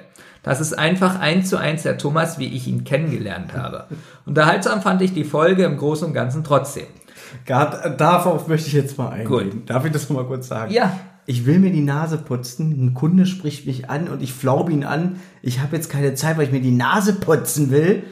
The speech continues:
Speaker 2: Und der geht weg und ich gehe ihm hinterher und sag, „Ja, jetzt bediene ich Sie.“ Und er sagt, „Lassen Sie mich in Ruhe.“ Und ich sage, „Ich will jetzt aber.“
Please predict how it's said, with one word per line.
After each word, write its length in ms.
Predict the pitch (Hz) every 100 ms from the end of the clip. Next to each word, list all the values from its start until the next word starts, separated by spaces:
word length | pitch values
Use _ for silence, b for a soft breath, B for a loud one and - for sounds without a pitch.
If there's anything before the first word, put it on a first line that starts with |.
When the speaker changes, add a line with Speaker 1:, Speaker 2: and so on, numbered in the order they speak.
| B B B _ -
Speaker 2:
Und 160 | 156
der 100 | 151
geht 260 | 147 135 143
weg 180 | 185 185
und 100 | 143
ich 200 | 123 -
gehe 180 | 180
ihm 80 | 214
hinterher 460 | 180 185 156 165 202
und 100 | 180
sag, 240 | 165 170
„Ja, 180 | 156 165
jetzt 280 | 165 160 -
bediene 320 | 156 180 196
ich 120 | 190 -
Sie.“ 200 | 170 180
Und 140 | 156
er 100 | 151
sagt, 220 | 151 160
„Lassen 300 | 143 156 170
Sie 100 | 160
mich 160 | 160 151
in 100 | 143
Ruhe.“ 400 | 135 185 170 190
Und 140 | 147
ich 120 | 151 -
sage, 340 | 131 156 160 208 196
„Ich 240 | 170 135 131
will 180 | 180 202
jetzt 300 | 190 - -
aber.“ 640 | 120 107 104 101 -